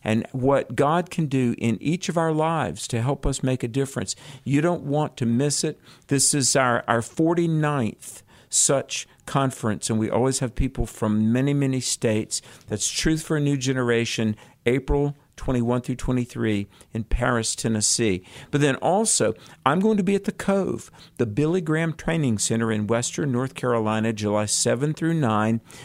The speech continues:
I'll be finishing up my study of First and Second Peter, Thriving Till He Comes. It's going to be great. I was on the phone with, uh, The Cove yesterday.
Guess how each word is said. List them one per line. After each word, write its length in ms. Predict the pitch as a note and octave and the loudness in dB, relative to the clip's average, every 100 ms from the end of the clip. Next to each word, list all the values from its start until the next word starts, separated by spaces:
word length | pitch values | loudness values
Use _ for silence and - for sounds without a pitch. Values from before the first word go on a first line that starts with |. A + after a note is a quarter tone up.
| - | -4
I'll 80 | A2+ | 0
be 140 | A#2 | 0
finishing 580 | G#2+ D3+ D#3+ D#3 D#3 C#3+ | 0 0 0 0 0 0
up 200 | C3+ - | 0 0
my 160 | A#2+ A2+ | -2 -2
study 460 | - C#3+ C3+ B2+ | 0 0 0 2
of 220 | G#2+ F#2+ - - | 0 -2 -12 -20
First 540 | - - D3 D#3 D#3 D3 | -20 -2 0 0 -2 -4
and 120 | C#3 | -2
Second 380 | C#3+ C#3 - - | -2 -2 -6 -4
Peter, 440 | E3 E3+ E3+ D#3+ - - | 0 2 2 0 -8 -20
Thriving 720 | - - B2 C3 D3+ D#3+ D#3+ D3+ | -8 -2 2 4 2 2 0 -2
Till 220 | C#3+ B2+ | 0 0
He 180 | B2+ A#2+ | 0 -2
Comes. 580 | - C3+ C3+ C3 C3 - - - | -2 0 0 0 -2 -6 -14 -12
It's 120 | - | -4
going 220 | C3 B2+ | 0 0
to 60 | A2 | 0
be 120 | G#2+ | -4
great. 540 | G#2 A#2 B2 C3 C3+ - - - | -4 0 2 2 -2 -8 -12 -2
I 80 | |
was 120 | A2+ C#3 | 2 2
on 100 | C3 | 2
the 60 | |
phone 340 | A#2+ D3+ D3 B2+ | 2 2 2 2
with, 280 | A#2 - | 0 0
uh, 140 | G2 A2 | 0 0
The 160 | G2+ | 0
Cove 580 | - - C#3 B2+ B2+ A#2 - - | -4 -2 0 2 0 -2 -12 -16
yesterday. 960 | A#2 A2 C3 C3+ - B2+ A2 A2+ A2 B2 | -6 0 0 0 -2 -2 2 2 2 0